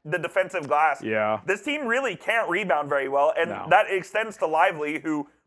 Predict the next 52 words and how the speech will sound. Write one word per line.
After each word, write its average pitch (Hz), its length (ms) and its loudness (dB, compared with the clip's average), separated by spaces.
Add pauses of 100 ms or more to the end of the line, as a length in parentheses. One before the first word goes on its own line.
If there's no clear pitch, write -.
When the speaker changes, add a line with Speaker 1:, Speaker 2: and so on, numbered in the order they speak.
Speaker 1:
while 185 220 6
is 185 180 -2
athletic, 185 540 2
he's 165 220 -10
just 160 220 -8
not 170 320 2 (180)
basketball 165 640 4
ready 156 300 2
to 147 140 -2
play 151 200 2
in 147 80 -4
the 143 80 -8
N 143 140 -6
B 139 80 -8
A. 151 180 -6
Speaker 2:
Yeah, 214 200 0
he 127 100 -10
fouls 170 420 4
too 196 160 -4
much. 170 460 4
He's 139 180 -4
still 165 280 2
raw 147 420 6
on 156 140 0
both 151 320 0
ends. 160 420 -2
Like, 123 400 2
a-, 135 180 -12 (220)
again, 185 320 -2
it's 151 300 -2
like, 196 340 4 (320)
you 214 80 -8
talk, - 220 6
you 247 80 -2
see - 140 -2
this 349 200 0
in 262 80 -6
sports 185 380 0
all 156 180 4
the - 60 -8
time, 104 280 -4
Coop. 110 220 -8 (220)
Teams 262 400 -4
try 202 320 4
to 196 60 2
make 180 240 0
players 147 500 2
more 123 240 -2
than 123 160 -2
what 113 180 -4
they 101 140 -6
are 87 340 -14